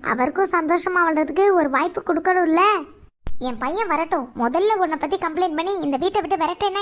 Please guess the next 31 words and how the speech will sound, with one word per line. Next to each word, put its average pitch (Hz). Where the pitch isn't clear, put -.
இல்லையான்னு 339
பாரு. 262
அத்தை, 403
இந்த 277
வீடு 339
ஒண்ணும் 330
உங்க 330
வீடு 381
கிடையாது. 302
ஆபீஸ்ல 330
லோன் 302
போட்டு 330
உங்க 320
பையனும் 330
நானும் 349
வாங்கியிருக்கோம். 311
ஓ, 302
உங்க 311
வீட்ல 392
வந்து 392
நாங்க 330
தங்கியிருக்கோன்னு 349
எங்களை 294
பார்த்து 349
குத்தி 381
காட்டி 359
பேசுறியா 302
நீ? 349
என்ன 440
அத்தை 294
இது, 320